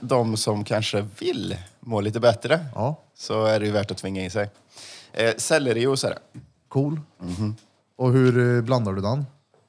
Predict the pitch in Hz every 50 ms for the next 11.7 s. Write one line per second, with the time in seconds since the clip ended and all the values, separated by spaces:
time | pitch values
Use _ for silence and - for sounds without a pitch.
0 | _ _ _ _ _ _ - - - _ _ _ _ _ _ _ - - - -
1 | - - - - 120 120 117 107 101 101 107 104 95 101 - - 101 104 104 -
2 | - - 98 98 - - - - - _ _ _ - 95 101 - - 82 85 90
3 | 98 95 95 92 - - 90 90 - 98 - - 87 85 - - 87 - - 82
4 | - - _ _ _ _ _ - - 104 92 107 101 101 101 98 98 - 98 92
5 | 92 101 - - _ _ _ _ _ _ _ _ _ _ - - _ - - 98
6 | 101 95 90 - - - - - 139 135 127 - - 127 - - 120 117 117 110
7 | - - - 123 107 101 95 92 - - 104 107 101 101 98 - - - 92 92
8 | 90 85 87 90 90 90 - 98 90 - 92 92 92 92 87 87 - 85 85 87
9 | 87 87 92 92 - - - - 90 - - - 87 85 82 82 80 - - -
10 | _ - - - 98 95 92 87 92 101 98 95 - _ _ - - 98 95 -
11 | 98 95 92 101 95 - 90 85 - 85 90 - 90 87